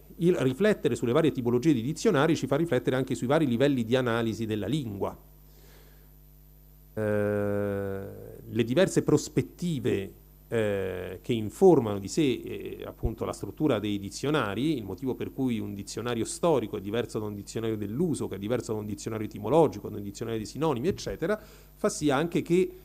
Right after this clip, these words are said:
si capisca meglio come funziona la lingua stessa e da che prospettive può essere vista.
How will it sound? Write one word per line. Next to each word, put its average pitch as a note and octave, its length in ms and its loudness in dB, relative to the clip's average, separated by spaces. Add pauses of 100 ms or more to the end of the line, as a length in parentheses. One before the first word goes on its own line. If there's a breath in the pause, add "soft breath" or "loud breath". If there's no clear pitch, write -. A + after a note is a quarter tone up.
(220 loud breath)
si - 420 -8
capisca F3+ 500 0
meglio C#3+ 840 0 (120)
come F3 220 4
funziona D3 400 -2
la G2+ 100 -2
lingua G#2 440 -4
stessa F3 760 -2
e D3+ 200 2
da B2+ 200 -2
che D#3 120 -2
prospettive G#2+ 840 -4
può A2+ 220 -2
essere G2+ 580 -4 (140)
vista. - 460 -12